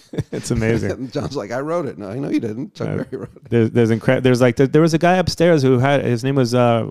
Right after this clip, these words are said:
Speaker 1: I forget what it was, like, Phil Moog, and he had, like, a Moog synthesizer.
Speaker 2: <laughs> Right.
Speaker 1: And we just invited him downstairs, and he added these parts on Strawberry Fields. I was
Speaker 2: Right.
Speaker 1: like, "Sounds incredible."
Speaker 2: I,
Speaker 1: Um,
Speaker 2: uh, I had the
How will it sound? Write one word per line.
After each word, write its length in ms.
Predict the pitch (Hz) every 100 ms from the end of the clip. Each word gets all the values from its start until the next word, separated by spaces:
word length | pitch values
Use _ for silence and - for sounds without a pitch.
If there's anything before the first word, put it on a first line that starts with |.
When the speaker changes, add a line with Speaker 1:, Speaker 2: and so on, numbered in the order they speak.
| -
Speaker 1:
I 60 | 107
forget 280 | - 113 110
what 120 | 110
it 20 |
was, 160 | 107 104
like, 120 | 101
Phil 220 | - 156
Moog, 320 | 147 151 143
and 80 | 120
he 80 | 104
had, 180 | 117 113
like, 160 | 110 113
a 20 |
Moog 300 | 131 170 147
synthesizer. 680 | - 156 139 131 123 113 120
Speaker 2:
<laughs> 0 |
Right. 100 | 113
Speaker 1:
And 60 | - -
we 80 | 135
just 200 | 139 -
invited 280 | 135 123 131
him 100 | 135
downstairs, 540 | 120 127 123 147 165 117
and 60 | 107
he 100 | 107
added 180 | 107 117
these 160 | 127
parts 340 | - 156 131 113
on 100 | 104
Strawberry 380 | - 113 123 123
Fields. 360 | 156 151 117
I 100 | 113
was 100 | 104
Speaker 2:
Right. 140 | 110 98
Speaker 1:
like, 60 | -
"Sounds 400 | - 123 110 - -
incredible." 520 | - - 60 50 - - - - -
Speaker 2:
I, 120 | 113
Speaker 1:
Um, 180 | 107 101
Speaker 2:
uh, 120 | 113
I 80 | 113 123
had 240 | 123 113
the 340 | 110 104 98